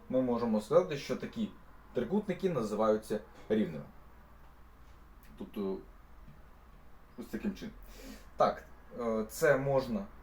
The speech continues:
дуже легко довести. Ну, наприклад, дивіться, м, давайте я зараз просто швиденько доведу другу ознаку,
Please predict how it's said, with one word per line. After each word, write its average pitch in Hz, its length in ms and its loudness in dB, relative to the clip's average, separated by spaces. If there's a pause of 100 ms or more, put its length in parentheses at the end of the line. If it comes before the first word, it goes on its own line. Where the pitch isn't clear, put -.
(120)
дуже 127 320 2
легко 113 320 2
довести. 240 380 2
Ну, 247 60 6
наприклад, 135 420 2
дивіться, 113 340 2 (460)
м, 131 280 2 (480)
давайте 170 280 8
я 143 160 8
зараз 139 260 4
просто 143 440 -2
швиденько 147 480 -4
доведу 139 460 0
другу 233 280 6
ознаку, 185 440 2